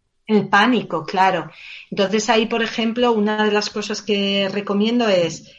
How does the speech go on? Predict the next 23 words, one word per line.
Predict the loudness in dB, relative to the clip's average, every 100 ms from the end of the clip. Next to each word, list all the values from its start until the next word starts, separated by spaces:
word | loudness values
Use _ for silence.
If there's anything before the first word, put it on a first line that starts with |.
| _ _ -6
uno, | 2 4 4 2 -2
poder | -2 2
reconocer, | 0 2 0 0 -2 -2 -4 -14 _ _
decir, | -4 -2 0 0 -2
"Pues | -4 -4
mira, | -4 -2
a |
mí | 0
lo | 0
que | 0
me | -2
pasa | -4 -6
es | -8
que | -10
tengo | -10 -8 -8
miedo". | -6 -8 -12 _ _
Y | -6
también | -2 -2 0
puedes | 0 0
escribir | -4 -4 -4 -2 -2
en | -2
una | -2 -2 -4
hoja, | -4 -6